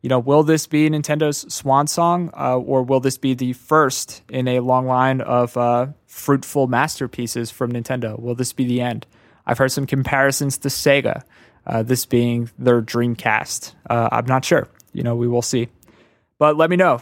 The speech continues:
Uh, interact with me. Let me know on Twitter at Yo Power Time. That's Y O Power Time. Uh, let me know what you think of the Switch. Let me know if you also got your pre-order in.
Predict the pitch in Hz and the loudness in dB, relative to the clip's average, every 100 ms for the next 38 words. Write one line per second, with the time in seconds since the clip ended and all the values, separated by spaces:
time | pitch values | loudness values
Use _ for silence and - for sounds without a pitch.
0 | - 135 127 120 139 143 156 160 170 165 | -2 0 2 2 2 2 0 -6 -4 -4
1 | 131 131 135 131 123 117 - 143 175 175 | -4 -2 -2 -2 -2 -6 -4 0 0 -4
2 | - 120 - - 127 131 143 147 143 139 | -6 -6 -6 -8 -6 2 4 4 2 -4
3 | - 135 143 139 151 147 147 143 131 - | -2 2 2 0 -4 -4 -6 -6 -8 -8
4 | 123 123 127 - 123 123 123 - _ - | -2 0 0 0 0 0 -2 -8 _ -4
5 | 131 131 127 135 135 135 _ _ _ - | 0 0 0 -4 -4 -8 _ _ _ -2
6 | 131 123 127 131 135 127 139 160 156 151 | 0 2 0 2 2 2 -2 -4 -2 -4
7 | - 160 165 - 131 135 135 131 135 131 | 0 2 2 0 -6 -2 0 2 0 -4
8 | 135 135 - 143 - 143 135 127 131 - | -4 -4 0 -2 0 0 0 0 -2 -6
9 | 139 147 151 156 156 | -2 0 0 0 0